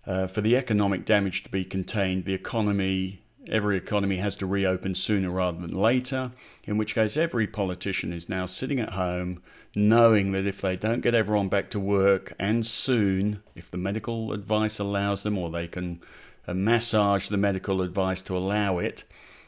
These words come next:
uh, um, they need to get everyone back to work, or they're not gonna get re-elected. I mean, no politician wants to be the last president, prime minister, monarch, premier, governor, senator, congressman, M P or councillor holding out on their electorate's right to,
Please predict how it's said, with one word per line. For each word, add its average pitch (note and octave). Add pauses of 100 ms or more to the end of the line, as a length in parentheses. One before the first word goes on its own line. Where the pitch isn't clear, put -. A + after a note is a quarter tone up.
(140)
uh, F#2+ (320)
um, F#2 (280)
they G#2
need G#2
to F2+
get F#2+
everyone F2+
back E2+
to F2+
work, F2
or G2+
they're A2+
not -
gonna F2
get F2+
re-elected. F2+ (340)
I G#2
mean, G#2+
no B2
politician G#2
wants F#2
to -
be F2+
the F2+
last G2
president, F#2
prime G2
minister, F#2
monarch, G2
premier, F#2+
governor, G2+
senator, G2+
congressman, G2
M G2
P G#2
or F#2
councillor F#2
holding G2+
out F#2+ (580)
on F#2+
their F#2
electorate's F#2+
right F#2
to, F2+